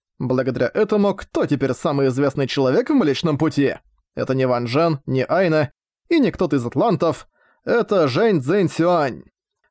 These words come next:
К этому моменту многие страны провели исследования и кучу экспериментов в попытке сымитировать игру Жэнь Цзэнь Сюаня.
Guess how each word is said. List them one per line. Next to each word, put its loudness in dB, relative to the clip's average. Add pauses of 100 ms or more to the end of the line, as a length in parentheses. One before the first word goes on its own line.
К -6
этому 0
моменту 2
многие 2
страны -2
провели 2
исследования 0
и -2
кучу -2
экспериментов 0
в -20
попытке -2
сымитировать 0
игру 2
Жэнь 0
Цзэнь -2
Сюаня. 0